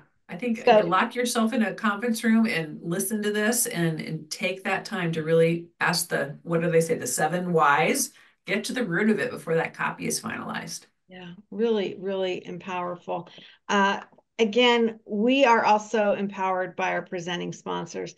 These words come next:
Speaker 2: and they include Bloomerang, American Nonprofit Academy, Nonprofit Thought Leader, Staffing Boutique, Your Part-Time Controller, one eighty Management Group,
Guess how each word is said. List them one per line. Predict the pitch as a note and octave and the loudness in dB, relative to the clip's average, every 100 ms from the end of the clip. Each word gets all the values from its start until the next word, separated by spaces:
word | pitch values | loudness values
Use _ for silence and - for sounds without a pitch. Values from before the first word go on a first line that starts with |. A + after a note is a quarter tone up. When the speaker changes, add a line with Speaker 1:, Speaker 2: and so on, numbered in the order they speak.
| - - _ | -20 -20 _
Speaker 2:
and | G3+ G3+ | 2 6
they | G3+ | 6
include | G3+ G3+ G#3 G3 F3+ | 6 2 0 0 0
Bloomerang, | F#3 F#3 F3+ F3+ F3 F3+ | -4 -4 -6 -4 -6 -6
American | F#3+ F#3 F#3 G3+ F#3 | -6 -4 -4 -4 -4
Nonprofit | F#3 F3 G3 F#3 G3+ | -4 -4 -4 -4 -4
Academy, | F#3+ G3 F3+ F3 E3+ - | -8 -4 -4 -4 -6 -6
Nonprofit | F#3 F#3 F#3+ G3 F3+ G3 | -6 -4 -4 -4 -4 -6
Thought | - F#3 - | -4 -4 -2
Leader, | F3+ F3 F3+ - - _ | -4 -6 -8 -14 -20 _
Staffing | - - A3 G3+ G#3 G3 | -8 4 4 6 2 0
Boutique, | F#3 - G3 E3+ - | -2 -4 -4 -4 -10
Your | - G3 A3 A3 | -4 2 2 2
Part-Time | G#3+ - - G3+ F#3+ | -2 -2 -2 0 0
Controller, | G3 G3 - A3 G#3+ G#3 G#3 | -4 -8 -2 0 2 2 0
one | F3+ G3 G#3 | -2 0 0
eighty | F#3+ F#3+ F3+ | 0 -2 -2
Management | F#3 G#3+ B3 A#3 B3 A#3 | 0 2 0 0 -2 -2
Group, | A#3 A#3 A3+ | 2 2 2